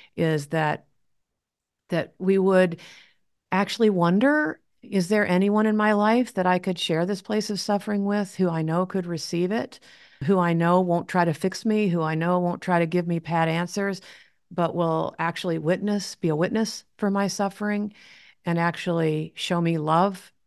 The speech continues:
in the midst of my suffering and in that way mediate the presence of Christ? It could be a spiritual director. It could be a therapist. It could be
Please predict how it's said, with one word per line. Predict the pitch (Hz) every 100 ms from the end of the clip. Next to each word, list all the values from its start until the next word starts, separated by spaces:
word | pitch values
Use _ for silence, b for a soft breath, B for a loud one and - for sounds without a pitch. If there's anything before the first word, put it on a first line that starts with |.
| _
in | 190
the | 185
midst | 185 185
of | 185
my | 180 180
suffering | - 190 170 196 175
and | 160
in | 160
that | 160 165
way | 160
mediate | 156 165 165 160
the | 160
presence | 165 151 151 147
of |
Christ? | 143 165 165 175 - - B B B -
It | 190
could | 208
be | 190 190
a |
spiritual | - 185 185 180
director. | 165 165 180 - 226 220
It | 185 180
could | 180 160
be | 165
a |
therapist. | 151 190 202 202 220 202 -
It | 175 180
could | 185 165
be | 180 175